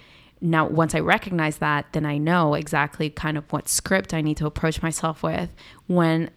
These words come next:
anything that resembles that circumstance or that trauma presents itself. And in order to regulate our emotions, we have to understand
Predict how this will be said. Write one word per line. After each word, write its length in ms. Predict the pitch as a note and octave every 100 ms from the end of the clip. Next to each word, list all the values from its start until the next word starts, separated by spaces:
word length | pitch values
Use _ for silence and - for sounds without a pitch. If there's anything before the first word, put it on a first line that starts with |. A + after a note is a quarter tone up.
| _
anything 420 | F3+ F3 E3+ E3+ D#3
that 140 | D#3+
resembles 800 | E3 D#3 D#3+ D#3+ D#3 D#3 - - -
that 200 | - -
circumstance 800 | - G#3+ - F#3+ - A3 A3
or 60 | E3+
that 180 | E3 -
trauma 560 | - D#3+ E3+ G3 A3 - _ _
presents 420 | - E3+ D#3 D#3 D#3
itself. 500 | - - - E3+ -
And 240 | D3+ D#3+ - - _ _ _ _ _ - - - - - - _ _ - - _ _ _ _ _ _ _ G#3
in 140 | G3+ -
order 320 | G#3+ B3 B3+
to 200 | - F#3
regulate 600 | E3+ E3+ F3 F3 E3+ E3
our 120 | D#3+
emotions, 840 | D#3 D3+ D3+ - - - F#3 - - _ _ _ _ _ - _ - _
we 200 | F3+ F#3
have 460 | E3 - F#3 E3+ -
to 240 | - F#3 -
understand 1120 | E3 D#3+ D#3+ D#3 - - D#3+ D#3 F3 F3+ F#3+